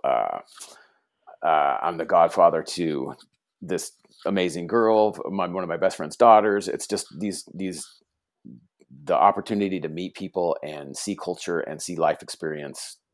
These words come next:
traveling and actually talking to people, um, and seeing, you know, how, what the effects of communism had on these countries and, uh,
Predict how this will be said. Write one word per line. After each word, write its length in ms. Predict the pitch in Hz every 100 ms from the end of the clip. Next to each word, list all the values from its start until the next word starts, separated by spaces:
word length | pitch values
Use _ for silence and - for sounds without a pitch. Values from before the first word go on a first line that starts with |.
| _
traveling 500 | - 110 135 117 104
and 100 | 95
actually 280 | 104 - 98
talking 380 | - 80 - 117
to 60 | 87
people, 440 | 80 71 60 62 - - - _ -
um, 400 | 90 78 69 69
and 200 | 71 76
seeing, 640 | - 90 87 82 67 62
you 100 | 67
know, 360 | 73 65 62 -
how, 240 | - 92 73
what 380 | 90 98 107 107
the 80 | 98
effects 400 | - 98 - -
of 140 | 80
communism 720 | - 90 80 78 71 71 80
had 220 | 73 76
on 100 | 71
these 180 | 69 64
countries 600 | - 73 67 64 62 67
and, 120 | - _ - - _ _ _ -
uh, 400 | 82 73 69